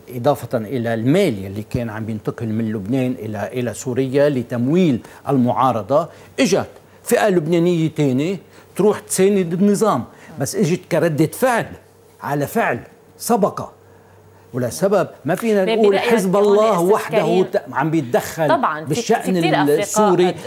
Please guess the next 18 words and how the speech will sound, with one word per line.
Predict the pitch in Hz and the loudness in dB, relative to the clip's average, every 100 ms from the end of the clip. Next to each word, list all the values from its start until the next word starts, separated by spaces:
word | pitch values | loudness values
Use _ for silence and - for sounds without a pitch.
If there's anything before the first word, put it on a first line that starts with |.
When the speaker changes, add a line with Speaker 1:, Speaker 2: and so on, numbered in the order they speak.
| 165 | -8
Speaker 2:
آه، | 160 | -2
Speaker 1:
قبله | - - 254 | -2 2 4
Speaker 2:
راحوا | 202 226 240 | 4 4 2
وحاربوا | 196 - 233 247 | -2 -2 0 2
Speaker 1:
دخل. | 202 170 | 2 2
Speaker 2:
وبعدهم | 311 240 | 2 0
عم | 214 196 | -2 -2
بيروحوا | 196 202 - | -2 -4 -2
لحد | 175 170 190 | -2 -2 -2
هلأ | 214 247 | -2 0
Speaker 1:
طبعًا. | 233 | 2
Speaker 2:
غير | 285 339 | 2 2
حزب | - 180 | -2 -2
الله. | 135 | 0
Speaker 1:
لسبب، | 185 208 208 | 2 2 0
خلينا | - 180 170 | 0 0 0
نقول، | 170 123 | 0 -2
Speaker 2:
بس | 101 208 | -4 -4